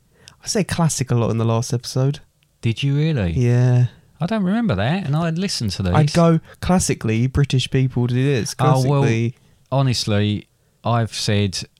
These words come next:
Speaker 2: oh, what was the word I kept saying over and over again? Uh, I've something like unbelievably or, or, uh, mind-blowing or something like that.
Speaker 1: Yeah.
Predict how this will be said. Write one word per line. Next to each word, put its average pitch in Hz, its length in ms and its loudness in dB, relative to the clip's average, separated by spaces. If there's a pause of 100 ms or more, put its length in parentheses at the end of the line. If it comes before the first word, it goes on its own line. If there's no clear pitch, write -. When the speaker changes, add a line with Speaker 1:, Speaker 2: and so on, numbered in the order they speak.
Speaker 2:
oh, 110 220 2
what 107 340 -4
was 139 140 -2
the 139 60 0
word 123 280 0
I 110 100 0
kept - 220 -4
saying 107 280 -2
over 110 360 0
and 104 100 -2
over 101 260 0
again? 90 540 -2 (680)
Uh, 101 580 0 (1160)
I've 101 280 -8
something 110 280 -4
like 101 120 -2
unbelievably 101 840 0
or, 92 460 -2
or, 95 560 -4
uh, 90 400 -2 (360)
mind-blowing 98 840 2
or 92 220 0
something 104 260 -2
like 98 240 -2
that. 98 220 2
Speaker 1:
Yeah. 131 140 4